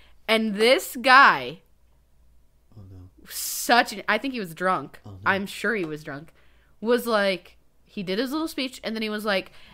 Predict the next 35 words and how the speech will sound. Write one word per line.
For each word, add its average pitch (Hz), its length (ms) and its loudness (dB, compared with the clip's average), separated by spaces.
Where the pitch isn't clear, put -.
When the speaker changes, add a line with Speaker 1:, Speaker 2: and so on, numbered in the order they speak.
Speaker 1:
"And 247 140 4
now 302 160 8
I 392 80 4
think 320 120 -6
I'm 277 80 -4
gonna 277 160 -4
pass 247 320 2
it 233 40 2
off 233 140 -2
to 185 80 -10
Dom," 180 440 0
and 208 140 -4
then 196 100 -4
it 175 80 -6
hands 196 320 -2
me 208 100 -6
the 196 80 -2
mic. - 380 -2
Speaker 2:
Oh, 185 40 4
Speaker 1:
After 220 300 6
Speaker 2:
no. 277 40 10
Speaker 1:
I 269 140 8
had 214 120 6
asked 180 300 6
not 269 220 2
to 349 100 -4
speak, 285 300 -4
and 208 120 -4
I 196 60 -2
told 190 240 -4
her 214 80 4
I 226 60 4
wasn't 240 240 -2
gonna 240 100 -8
speak, 247 400 -8